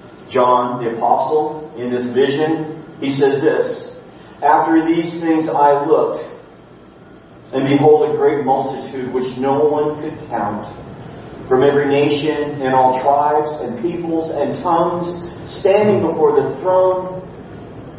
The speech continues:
and before the Lamb, clothed in white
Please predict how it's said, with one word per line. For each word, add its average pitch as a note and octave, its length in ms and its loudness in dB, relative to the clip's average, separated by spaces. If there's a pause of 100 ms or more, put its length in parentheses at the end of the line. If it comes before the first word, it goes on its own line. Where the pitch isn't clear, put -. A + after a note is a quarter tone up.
(200)
and - 140 2
before - 320 4
the F3+ 80 6
Lamb, A#2 600 0 (640)
clothed G3+ 500 4
in D#3+ 140 0
white D#3 260 2